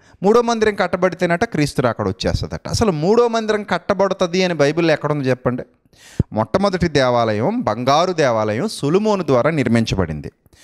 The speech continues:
సొలొమోను ద్వారా నిర్మించబడిన దేవాలయం గురించి బైబిల్ ఏం చెబుతుందో తెలుసా? ఒకసారి చూడండి, అపోస్తలుల కార్యాలు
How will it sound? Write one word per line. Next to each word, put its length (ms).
సొలొమోను 540
ద్వారా 260
నిర్మించబడిన 680
దేవాలయం 680
గురించి 480
బైబిల్ 420
ఏం 140
చెబుతుందో 420
తెలుసా? 380
ఒకసారి 360
చూడండి, 220
అపోస్తలుల 500
కార్యాలు 500